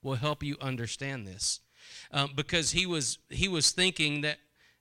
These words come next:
God still operated in that exact same way today,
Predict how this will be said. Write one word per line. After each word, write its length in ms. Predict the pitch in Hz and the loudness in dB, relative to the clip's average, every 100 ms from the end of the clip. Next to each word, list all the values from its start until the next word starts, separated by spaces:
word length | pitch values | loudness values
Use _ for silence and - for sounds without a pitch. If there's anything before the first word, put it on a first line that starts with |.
| 135 | -4
God 340 | 139 156 151 | 2 4 4
still 300 | - - 156 139 | 2 2 0 2
operated 640 | 151 - 147 143 143 135 - | 0 0 0 2 2 0 -2
in 200 | 143 135 | -2 -2
that 200 | 131 135 | -4 -8
exact 420 | 113 135 135 - | -4 -4 -2 -2
same 300 | 147 131 123 | -2 0 0
way 220 | 127 123 | 0 0
today, 600 | - 113 113 127 156 165 | 0 0 0 0 -2 -4